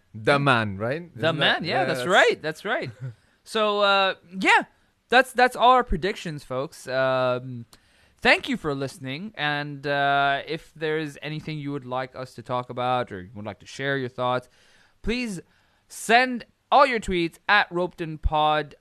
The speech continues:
Speaker 2: at that K J Guy, across all major social media platforms. Sachi, do you have any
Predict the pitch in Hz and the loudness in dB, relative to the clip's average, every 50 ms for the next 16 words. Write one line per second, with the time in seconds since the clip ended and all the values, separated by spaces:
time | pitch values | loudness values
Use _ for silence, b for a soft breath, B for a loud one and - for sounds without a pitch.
0 | _ - 180 196 196 - - - - - - _ _ - 127 123 160 151 135 - | _ 2 4 4 4 2 0 -8 -18 -18 -20 _ _ -8 0 4 4 4 4 2
1 | - - - - - - - - 165 170 160 143 147 147 143 135 131 139 139 147 | -6 -20 -18 -14 -14 -12 -6 0 2 2 2 2 2 0 0 0 2 4 4 6
2 | 143 147 151 104 - - 202 202 - - 214 220 190 175 151 139 123 117 - - | 6 6 4 2 -2 -4 -4 -4 -2 -2 -2 -2 -2 -2 -4 -4 -6 -8 -12 -12
3 | 110 - - 104 120 139 143 131 - 147 131 - - 147 143 - - 196 202 - | -14 -12 -10 -10 -10 -8 -8 -8 -8 -8 -8 -6 -6 -6 -6 -2 0 -2 -2 -2
4 | 190 160 151 156 160 160 160 175 180 170 | -4 -4 -2 -2 -2 -2 -4 -4 -6 -6